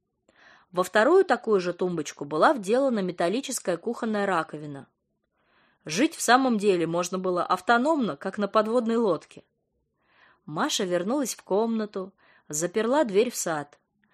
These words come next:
отперла ту, что вела в дом. Оглянулась.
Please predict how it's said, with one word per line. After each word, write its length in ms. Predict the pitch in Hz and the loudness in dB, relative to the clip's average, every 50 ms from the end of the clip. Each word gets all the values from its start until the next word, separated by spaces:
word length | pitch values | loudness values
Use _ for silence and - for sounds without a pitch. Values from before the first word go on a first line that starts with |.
| _ _ _ _ | _ _ _ _
отперла 560 | - - 165 - - - 196 190 196 202 202 190 | -10 -10 -10 -8 -4 -2 0 2 4 2 2 2
ту, 300 | - - 202 233 294 285 | 0 -2 -4 -2 -2 -4
что 160 | - - 240 | -4 -4 -4
вела 320 | 202 180 165 170 190 226 | -2 0 2 2 2 2
в 60 | 220 | 2
дом. 360 | 190 185 170 156 147 147 156 170 _ _ _ _ _ _ _ _ _ _ _ _ _ _ - | 0 0 0 0 -2 -4 -10 -18 _ _ _ _ _ _ _ _ _ _ _ _ _ _ -2
Оглянулась. 920 | - 208 226 233 247 247 220 180 160 156 156 151 170 202 - - - _ | -2 -2 0 0 0 0 0 0 -2 -4 -4 -4 -6 -6 -8 -12 -18 _